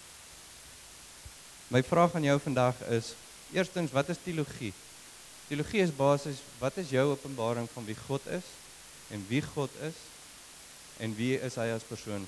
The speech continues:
vir jou? Okay. Wie is hy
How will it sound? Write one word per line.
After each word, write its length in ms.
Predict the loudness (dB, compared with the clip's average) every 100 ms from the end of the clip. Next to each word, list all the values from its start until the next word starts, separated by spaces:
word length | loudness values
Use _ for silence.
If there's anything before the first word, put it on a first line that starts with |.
| -8
vir 100 | -12
jou? 80 | -12 -14 -14 -14 -16 -16 -16 -16 -16 -16 -16 -16 -16 -16 -16 -16
Okay. 220 | -6 -2 -2 -6 -14 -16 -16 -16 -14 -8 2
Wie 160 | 4 4 2
is 160 | -2 0
hy 220 | -2